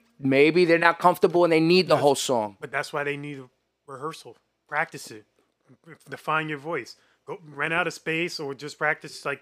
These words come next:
Speaker 2: anywhere you can practice and see how you can define it. Like, "Okay, I'm running out of breath at this part. Maybe I need to add, like, my main vocals here so I can try to catch my breath real quick." That's, that's how it's supposed to be. It's like, not, like, when it comes to, like, especially when, for me,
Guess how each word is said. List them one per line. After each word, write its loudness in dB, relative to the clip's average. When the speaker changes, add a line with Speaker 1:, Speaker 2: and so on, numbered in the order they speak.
Speaker 2:
anywhere -8
you -14
can -20
practice -8
and -20
see -8
how -6
you -10
can -12
define -4
it. -6
Like, -6
"Okay, -8
I'm -8
running -6
out 0
of -6
breath -4
at -20
this -16
part. -12
Maybe -12
I -6
need -14
to -14
add, -2
like, -10
my -4
main -8
vocals -10
here -4
so -8
I -2
can -14
try -10
to -10
catch -10
my -4
breath 0
real -6
quick." -12
That's, 0
that's -8
how -2
it's -6
supposed -12
to -20
be. -8
It's -6
like, -4
not, 0
like, 0
when -4
it -4
comes 0
to, -4
like, -2
especially -4
when, -8
for -14
me, -6